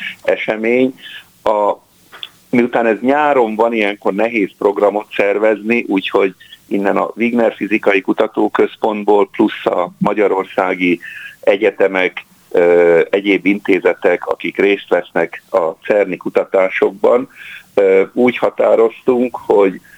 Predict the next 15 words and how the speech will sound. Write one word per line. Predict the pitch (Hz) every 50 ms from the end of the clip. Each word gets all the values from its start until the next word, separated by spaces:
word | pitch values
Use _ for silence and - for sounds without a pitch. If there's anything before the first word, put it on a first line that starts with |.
| - _
inkább | _ 117 110 107 - 101 98 95 87 87
őszre, | 123 123 120 110 - - - 101 90 87 92 92 - _ _ _ _ _
ö, | - 92 92 92 92 90 90 90 87 - _
fókuszálunk, | - 98 92 - - 98 - - - 101 98 104 110 117 123 131 143 139 - - _ _ _ _
mert | - 98 90 92 90 - - -
ősszel | - 110 107 101 - - - 107 98 92 -
könnyebben | - - 107 101 107 95 90 90 101 90
el | 87 90 90 90
tudjuk | - 95 92 87 87 87 - -
érni | 98 92 90 87 92 95 90 90
a, | 87 85 85 85 85 - _ - - - - - - - - _
ö, | - 82 82 82 85 85 82 82 82 80 80 80 78 76 - _ _ _ _ _ _
fiatalokat, | - 127 123 110 101 - 113 104 104 101 101 - 104 101 98 98 - -
az | - - 101 95 90
érdeklődőket, | 98 101 101 101 104 101 - - 113 107 110 107 110 110 113 110 - - 123 123 135